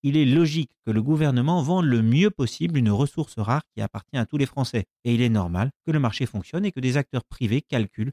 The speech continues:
leurs risques. On pourrait même souhaiter que le gouvernement applique ce principe de vente aux enchères de ressources rares ou de concessions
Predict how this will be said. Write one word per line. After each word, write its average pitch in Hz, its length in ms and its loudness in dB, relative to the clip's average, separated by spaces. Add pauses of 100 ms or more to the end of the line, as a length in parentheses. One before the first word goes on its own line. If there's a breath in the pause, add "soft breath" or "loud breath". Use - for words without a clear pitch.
leurs 117 160 0
risques. 92 240 -4 (180)
On 113 100 -8
pourrait 120 200 0
même 202 200 2
souhaiter 170 360 -4
que 143 120 -6
le 117 100 2
gouvernement 156 520 2
applique 135 360 -2
ce - 80 -4
principe 143 420 -4
de 139 100 2
vente 165 260 0
aux 135 100 0
enchères 117 280 0
de 113 80 2
ressources 131 440 -2
rares 113 260 0
ou 107 80 0
de 104 60 2
concessions 123 520 -4